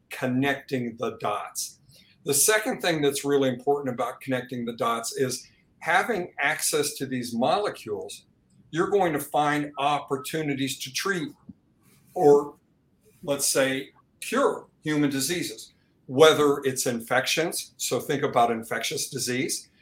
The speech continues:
think about neuro C N S and the opportunity to bring next generation molecules,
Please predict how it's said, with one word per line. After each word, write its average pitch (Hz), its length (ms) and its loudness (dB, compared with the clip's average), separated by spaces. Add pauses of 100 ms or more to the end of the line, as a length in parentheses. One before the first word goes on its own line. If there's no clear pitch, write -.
(220)
think 156 180 2
about 135 380 4
neuro 135 600 4 (200)
C 135 320 0
N 131 120 2
S - 460 -2 (180)
and 131 100 -2
the 131 140 2
opportunity 131 720 -2
to 117 140 -12
bring 120 320 -2
next 131 360 -2
generation 131 800 -2
molecules, 135 840 -2